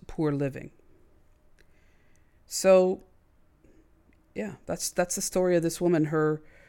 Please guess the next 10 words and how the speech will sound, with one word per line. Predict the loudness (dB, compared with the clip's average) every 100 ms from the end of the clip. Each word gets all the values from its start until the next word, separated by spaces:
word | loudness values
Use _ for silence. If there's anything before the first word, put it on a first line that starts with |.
| -20 -6
her | -4
son | 2 4 6
would | 4 2
stop | 0 0 2
in | 2 2
to | 0
visit | -2 -2 0
with | -2 0
her, | 0 2 -2 -4
and | -2 0 4 2 2